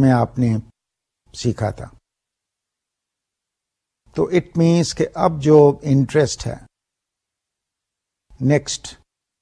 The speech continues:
پیریڈ کا، نیکسٹ ایئر، تو وہ ٹین پرسینٹ ایک سو دس پہ اپلائی کرے گا۔ So it means کہ value of my investment after two years is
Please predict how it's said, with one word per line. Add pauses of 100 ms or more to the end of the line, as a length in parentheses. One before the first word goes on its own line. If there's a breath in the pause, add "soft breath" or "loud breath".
(680)
پیریڈ
کا، (220)
نیکسٹ
ایئر، (1500)
تو
وہ (140)
ٹین
پرسینٹ
ایک
سو
دس
پہ
اپلائی
کرے
گا۔
So
it
means
کہ (100)
value (240)
of (100)
my (100)
investment (800)
after (140)
two (100)
years (260)
is